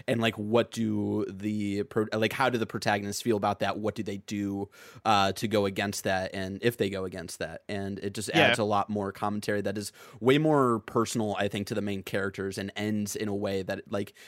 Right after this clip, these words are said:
Speaker 1: makes much more sense. Like, I loved the ending of the base game, and I was kinda scared for Royal of, like, are they, are they gonna nail it? And, like, I, I can't imagine the Persona story without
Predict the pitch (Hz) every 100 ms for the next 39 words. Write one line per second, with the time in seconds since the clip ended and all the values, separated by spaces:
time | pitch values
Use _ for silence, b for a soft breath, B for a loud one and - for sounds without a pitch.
0 | b 117 131 - 117 113 - 113 101 98
1 | 92 87 117 127 120 120 110 113 107 98
2 | 110 110 101 98 95 95 98 104 101 95
3 | 92 - 101 - 104 92 107 113 B B
4 | 131 120 113 - 120 107 - 107 107 104
5 | - 107 98 92 104 156 120 98 92 101
6 | 98 98 98 b b b b 110 113 120
7 | 110 120 113 120 131 156 110 113 113 92
8 | - 113 110 110 - - 117 110 95 _
9 | - 113 113 - 135 113 104 104 107 98
10 | 90 - _ _ _ 110 110 - 104 98
11 | - 101 95 92 95 95